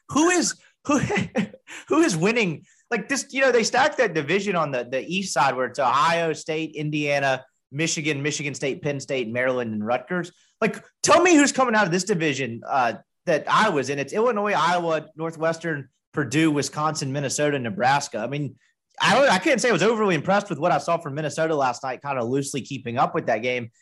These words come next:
It seems like it's Wisconsin and Iowa, and I would probably say Iowa's a better version of Wisconsin this year, if that makes any sense at all. I think they could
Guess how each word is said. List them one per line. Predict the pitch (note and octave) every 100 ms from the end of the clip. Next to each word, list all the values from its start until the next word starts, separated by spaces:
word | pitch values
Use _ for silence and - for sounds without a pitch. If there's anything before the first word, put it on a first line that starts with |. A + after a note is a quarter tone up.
| _ _
It | F#3+ F3
seems | C#4 D#4+
like | D4
it's | G3 E3+
Wisconsin | D#3 - G#3 A3 F3
and | C3+
Iowa, | C3+ A3 D#3
and | C3+ C3+
I | F3
would | G3+
probably | G3 F3 D#3+
say | D3 D#3
Iowa's | B2 D3+ D#3 C3+
a | B2
better | G2 D3+ D#3
version | B2 C#3+ C#3+ C#3
of | A#2+
Wisconsin | B2+ A#2 D#3 F3 A#2+
this | G#2 G2+
year, | A2+
if | G2
that | A2+
makes | A#2 A2
any | B2+ A#2+
sense | A#2 A2 -
at |
all. | C3+ C3
I | D3
think | G#3 F3+
they | E3+
could | C#3 G2+